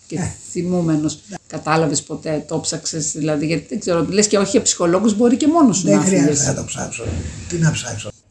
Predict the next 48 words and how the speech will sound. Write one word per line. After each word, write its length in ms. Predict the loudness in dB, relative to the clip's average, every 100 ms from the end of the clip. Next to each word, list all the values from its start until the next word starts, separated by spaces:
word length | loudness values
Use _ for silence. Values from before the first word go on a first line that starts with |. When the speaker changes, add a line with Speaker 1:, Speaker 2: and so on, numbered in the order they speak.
| _
Speaker 1:
Οι 140 | -4 -2
χαρές 500 | 2 4 6 6 4
όμως 280 | 4 4 4
ήταν 180 | 6
επίσης 680 | 6 6 2 2 2 2 -2 -6
πολλές. 600 | -6 -4 -6 -8 -10 -12 -14
Ήταν 340 | -6 -2 -2 -4 -10
αυτά 300 | -10 -8 -10
που 120 | -6
Speaker 2:
Οι 40 |
Speaker 1:
λες, 140 | -2 0
Speaker 2:
χαρές, 180 | 0 2
Speaker 1:
πέρασες 260 | 4 4
Speaker 2:
ναι, 60 | 4
βέβαια. 160 | 4 0
Speaker 1:
δύσκολα. 300 | 0 -4 -6 -10 -20 _
Διότι 280 | -4 -2 0
ο, 100 | 0
ο 200 | 0 -2
κόσμος 400 | -2 0 2 2
έχει 180 | 0 0
αγαπήσει 460 | -2 -2 0 -2 -2
πάρα 260 | -2 -2
πολύ. 520 | -2 -2 0 2 0 -2
Εγώ 240 | -2 0
μικρή 320 | 2 2 0 0
είδα 160 | 0
τη 120 | -2
Ρεβάνς. 580 | 0 2 4 2 2 -2 2
<laughs> 200 | 4 4
Την 100 | 6
πρώτη 280 | 8 8
φορά 320 | 6 0 2 0
που 100 | -4
σε 200 | -4 -2
είδα 200 | -2 -2
ήταν 260 | -2 -4
Speaker 2:
Ε, 40 | -4
Speaker 1:
στη 160 | -2
Speaker 2:
και 60 | 0
εγώ 100 | 2
Speaker 1:
Ρεβάνς. 260 | 4 2 0
Speaker 2:
τους 100 | -2
αγαπάω 400 | -6 -8 -10 -8
τους 140 | -8
ανθρώπους. 460 | -8 -6 -4 -4 -8
Speaker 1:
Το 80 | -8
ξέρω. 500 | -4 0 0 -2